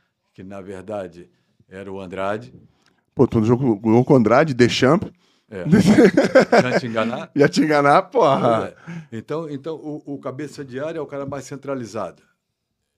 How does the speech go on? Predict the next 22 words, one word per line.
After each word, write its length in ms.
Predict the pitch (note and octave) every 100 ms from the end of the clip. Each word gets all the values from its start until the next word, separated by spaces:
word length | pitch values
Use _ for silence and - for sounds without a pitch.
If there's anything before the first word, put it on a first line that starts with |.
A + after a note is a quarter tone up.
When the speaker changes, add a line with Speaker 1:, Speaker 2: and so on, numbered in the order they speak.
| _
Speaker 1:
né? 180 | A2+ C3+
E 120 | A#2+
ter 200 | G#2+ A#2+
dois 320 | A#2 C3+ C#3+
médios 720 | B2+ C3 C3+ D#3 D#3+ F3 - _
criativos, 800 | C#3+ C#3+ B2+ C#3 B2+ F#2 F#2 _ _ _ _ F2
né? 280 | G#2+ C3+
Tipo, 580 | C3 - A#2 G#2+ F#2 D#2+ - _ _ _ _ _ _
habilidosos 840 | - G2+ G#2+ F#2 A#2+ C3+ A2+ F#2 -
como 280 | - F#2+
Arrascaeta, 1080 | G2 F#2+ - G2 G2 B2 C3 B2+ A#2 - E2+
Everton 360 | F#2+ F2+ - F2
Ribeiro, 680 | F2 G2 B2 C3 B2+ A2+ G2+
Speaker 2:
Sim. 40 |
Speaker 1:
né? 200 | F#2+ C#3 _ _ _ _ _ _ _ _ _ _
E, 720 | C3+ B2+ C3 C3 C3 C3+ B2+
e, 40 | C3
e 40 |
que 140 | A#2+ D3
essa 220 | C#3 D3
equipe, 420 | C#3 D3+ F3 F3+
ela 260 | D3+ C#3